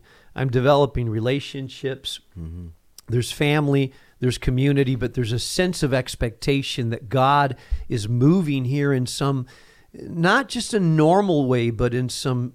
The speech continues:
Speaker 1: unusual supernatural
Speaker 2: Yeah.
Speaker 1: type ways that God is working. And so, um, um, we started seeing people come from a lot of different places to join this little band of,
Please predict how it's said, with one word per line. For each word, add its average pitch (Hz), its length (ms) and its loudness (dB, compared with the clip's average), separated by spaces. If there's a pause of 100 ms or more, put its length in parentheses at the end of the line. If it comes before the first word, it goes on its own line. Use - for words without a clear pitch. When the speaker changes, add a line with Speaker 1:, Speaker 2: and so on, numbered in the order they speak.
Speaker 1:
unusual 147 920 0
supernatural 131 1040 -2
Speaker 2:
Yeah. - 60 -10
Speaker 1:
type 117 360 -6
ways 117 340 -4
that 123 160 -8
God 117 240 -4
is 104 160 -6
working. 113 480 -10 (640)
And 123 240 -2
so, 123 680 4
um, 120 560 0 (520)
um, 120 520 -6 (400)
we 151 160 -4
started 156 360 2
seeing 151 320 -2
people 147 360 -2
come 143 260 -2
from 127 200 0
a 117 60 0
lot 123 340 2
of 143 80 0
different 123 340 -6
places 123 640 -4 (380)
to 131 100 -2
join 143 480 2
this 131 240 -2
little 127 400 4
band 131 720 -2
of, 120 320 -2